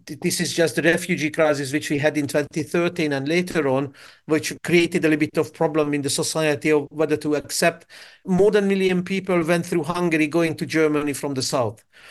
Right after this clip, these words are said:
And then we have ten people, and people were simply afraid of what to do. This is like an occupation army. No, the, the refugees were not really violent.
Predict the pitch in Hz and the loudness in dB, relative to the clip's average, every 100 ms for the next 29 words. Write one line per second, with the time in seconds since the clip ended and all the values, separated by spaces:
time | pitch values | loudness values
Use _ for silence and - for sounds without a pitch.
0 | - - - 160 175 175 180 170 175 214 | -20 -16 -4 0 2 2 2 2 2 0
1 | 208 214 196 190 170 170 220 214 202 170 | 2 -4 -2 2 2 2 -2 0 0 0
2 | 185 185 185 - 269 - 190 185 220 196 | -2 -2 -2 -4 -4 -2 0 0 2 2
3 | 165 185 180 202 175 151 175 151 147 156 | 2 -2 -2 -2 -2 -2 -2 -2 -2 0
4 | 151 151 170 151 151 165 160 147 151 143 | 2 2 0 -2 -2 -6 -6 -4 -4 0
5 | 160 175 190 196 190 - _ - 170 220 | 2 2 2 0 -2 -18 _ 0 4 4
6 | 208 180 147 156 180 185 233 202 185 156 | 2 -4 -2 2 2 2 -2 0 0 0
7 | 175 185 185 185 185 175 143 160 160 147 | 2 0 -2 -2 0 0 0 2 2 2
8 | 135 117 | 0 -4